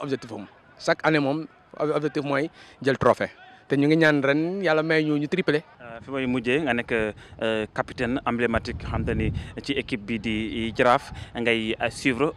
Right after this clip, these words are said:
Speaker 2: euh, football d'une manière générale. Keroog gis nañ fi benn chaîne, euh, bu, bu, bu doy waar, racisme, diggante Paris Saint-Germain ak Istanbul. Euh, ñu gis ci Demba Ba def ci réaction bu am solo. Boo gisee racisme ci football, nga nekk joueur professionnel,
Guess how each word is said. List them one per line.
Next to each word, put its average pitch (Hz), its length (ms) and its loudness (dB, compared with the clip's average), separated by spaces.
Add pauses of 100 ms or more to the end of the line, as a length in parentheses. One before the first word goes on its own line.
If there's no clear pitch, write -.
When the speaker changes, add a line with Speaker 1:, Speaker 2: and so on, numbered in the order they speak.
Speaker 2:
euh, 113 400 0
football 127 300 0
d'une 117 100 0
manière 113 220 0
générale. 123 360 4 (520)
Keroog 127 340 6
gis 117 140 -2
nañ 117 120 2
fi 110 120 -10
benn 117 200 2
chaîne, 110 300 0 (360)
euh, 107 360 2
bu, 107 240 -4
bu, 104 300 0
bu 107 160 -4
doy 139 140 8
waar, 131 200 8
racisme, 123 560 0
diggante 110 300 -4
Paris 123 200 0
Saint-Germain 113 420 0
ak - 120 -10
Istanbul. 117 440 2 (500)
Euh, 107 520 2
ñu 110 160 -6
gis 120 120 -2
ci 120 180 -2
Demba 113 240 4
Ba 113 160 6
def 110 160 -2
ci 117 100 -2
réaction 110 300 -2
bu 107 140 -2
am 123 200 2
solo. 110 360 -2 (320)
Boo 139 180 4
gisee 160 200 2
racisme 123 300 -2
ci - 80 -8
football, 123 260 -2
nga 123 80 2
nekk 139 200 -2
joueur 117 240 -2
professionnel, 104 540 -6